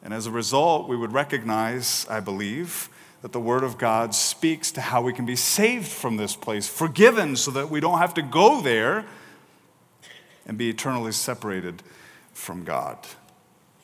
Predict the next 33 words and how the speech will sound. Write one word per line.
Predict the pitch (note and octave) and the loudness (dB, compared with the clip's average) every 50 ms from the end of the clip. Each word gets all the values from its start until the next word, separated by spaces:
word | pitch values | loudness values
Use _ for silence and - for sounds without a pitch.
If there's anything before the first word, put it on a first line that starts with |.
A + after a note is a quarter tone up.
| _ _ - | _ _ -12
So | - - D#3+ | -6 -4 -2
let | F#3 | 0
me | G#3+ G#3 D#3 - - - | 0 0 -2 -6 -12 2
kind | - E3+ E3 D3 | 4 4 6 6
of | C#3 | 6
walk | C3+ C3 C3 B2 - | 6 6 6 6 2
through | - - C3+ B2+ A#2 | -4 -2 0 0 0
this. | G2 G2 F#2 F2+ - - | 0 0 0 0 -2 -2
First | - - F#3+ G3+ F#3 - - | 0 4 4 4 4 2 -2
two, | - - F3 D3+ C3 B2 A2+ A2 - | 2 4 4 4 4 2 -2 -4 -6
Hades | C#3+ - D#3 E3 F3 F3+ F3 E3+ D#3+ D3 B2 C3 | -6 0 4 4 4 4 4 0 0 0 0 0
and | A#2 A2+ | 0 0
Sheol, | A2+ - - C#3 C3 B2+ B2+ B2 A#2+ G#2+ G#2 G#2 G#2+ G#2+ | 0 0 0 0 0 2 2 2 2 2 2 2 0 0
and | G#2 G#2 G2+ G2 - - - - - - - - _ | -2 -4 -6 -8 -10 -18 -20 -20 -20 -20 -20 -20 _
certainly | _ - - - D3+ D#3 C3 B2 A#2+ B2 B2+ | _ -4 0 0 0 0 0 -2 2 2 2
Abraham's | B2 A#2 B2 B2+ A#2+ A2+ A2+ G#2 | 2 2 0 0 0 -2 -2 -4
bosom | G2+ - B2 B2 A#2 - A2 G2+ G2+ | -4 -4 -4 -4 -2 -4 -4 -6 -6
or | G#2 G2+ G#2 G2+ F#2+ | -6 -4 -4 -4 -4
paradise. | - - - - B2+ A#2+ A#2 A2+ G2+ G2 F#2+ F2+ F2+ F2 - - - - - - - - - _ _ _ _ _ _ _ _ _ _ _ _ _ _ _ _ _ _ _ _ _ - | -4 -6 -4 -2 0 0 0 0 0 -2 -4 -4 -4 -4 -4 -4 -4 -4 -6 -8 -12 -20 -20 _ _ _ _ _ _ _ _ _ _ _ _ _ _ _ _ _ _ _ _ _ -4
We | B2+ C#3 | -2 2
know | D#3 E3+ F#3+ G#3 A3 | 6 10 10 12 12
this | G#3+ G#3 G#3 - | 12 10 8 6
is | F3 D3 | 2 0
a | E3 | 2
real | D3+ D#3 F3 E3 | 4 6 4 4
place. | - - - F#3+ E3+ D3 C3 - | 4 6 6 6 6 6 4 2
Why? | - - C3+ D#3 D#3+ E3+ D3+ B2 G#2+ G#2 | -2 2 8 10 10 10 10 8 4 2
Because | - C#3 - F#3 E3+ C3+ | -2 0 2 2 2 4
the | C#3+ E3+ | 4 2
Lord | E3 D#3 F3 F#3+ G3 F#3 - | 4 6 6 6 6 6 4
spoke | - - - - - - - A3+ A#3 A#3+ A3 - | 4 2 2 2 0 6 10 10 10 10 8 4
of | F#3+ F#3+ - | 2 2 2
it. | A3 G#3+ - - - - - | -4 -6 -4 -4 -4 -4 -4